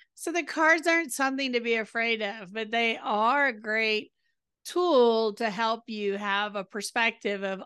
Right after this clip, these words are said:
"Oh, there's something major gonna shift or change for me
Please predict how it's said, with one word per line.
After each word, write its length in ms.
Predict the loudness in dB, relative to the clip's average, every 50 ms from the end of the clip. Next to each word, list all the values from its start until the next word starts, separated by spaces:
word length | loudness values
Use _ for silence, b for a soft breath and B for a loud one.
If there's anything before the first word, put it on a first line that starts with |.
| -8
"Oh, 500 | -4 -2 0 0 2 2 2 0 0 -2
there's 240 | -2 -4 -6 -6 -6
something 460 | -6 -4 -4 -4 -4 -4 -4 -2 -4
major 520 | -4 -2 -2 -2 -2 0 2 2 2 2 B B B B B B _ -4
gonna 260 | -2 0 0 0 -2
shift 420 | -2 -4 -2 0 -2 -2 -2 -4 -6
or 100 | -6 -4
change 560 | -4 -4 -2 -2 -2 -2 -2 -4 -6 -8 -10
for 160 | -8 -8 -6
me 420 | -4 -4 -4 -2 -4 -4 -6 -8